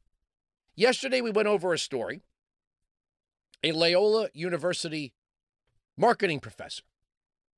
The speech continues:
which this sounds like very terrible marketing to assert this, claims that having a neatly stocked pantry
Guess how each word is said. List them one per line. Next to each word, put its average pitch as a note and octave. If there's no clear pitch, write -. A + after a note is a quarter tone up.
which -
this D#3
sounds G3+
like C3
very C3+
terrible B2
marketing A#2
to -
assert -
this, -
claims A3+
that A3+
having C#4+
a F3
neatly A3+
stocked -
pantry -